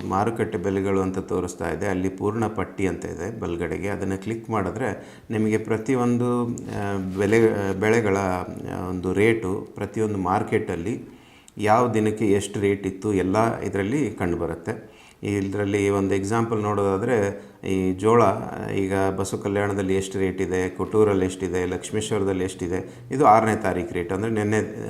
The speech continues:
ರೇಟು. ಅದೇ ಥರ ನಿಮಗೆ, ಆಮ್, ಸುಮಾರಾಗಿ ಎಲ್ಲ ಪ್ರತಿಯೊಂದು ದಿನದ್ದು ರೇಟು ಮತ್ತು ಪ್ರತಿಯೊಂದು ಬೆಳೆ ಒಂದು ರೇಟು ಸಿಗುತ್ತೆ. ನೀವು ಫಿಲ್ಟರ್ ಮಾಡೋದಾದರೆ ಇಲ್ಲಿ ಫಿಲ್ಟರಲ್ಲಿ ನೀವು ಚೂಸ್ ಮಾಡ್ಕೊಳ್ಬೋದು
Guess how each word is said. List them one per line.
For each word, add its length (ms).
ರೇಟು. 320
ಅದೇ 200
ಥರ 200
ನಿಮಗೆ, 400
ಆಮ್, 840
ಸುಮಾರಾಗಿ 520
ಎಲ್ಲ 520
ಪ್ರತಿಯೊಂದು 480
ದಿನದ್ದು 400
ರೇಟು 340
ಮತ್ತು 280
ಪ್ರತಿಯೊಂದು 920
ಬೆಳೆ 680
ಒಂದು 240
ರೇಟು 260
ಸಿಗುತ್ತೆ. 720
ನೀವು 220
ಫಿಲ್ಟರ್ 320
ಮಾಡೋದಾದರೆ 560
ಇಲ್ಲಿ 180
ಫಿಲ್ಟರಲ್ಲಿ 720
ನೀವು 480
ಚೂಸ್ 280
ಮಾಡ್ಕೊಳ್ಬೋದು 800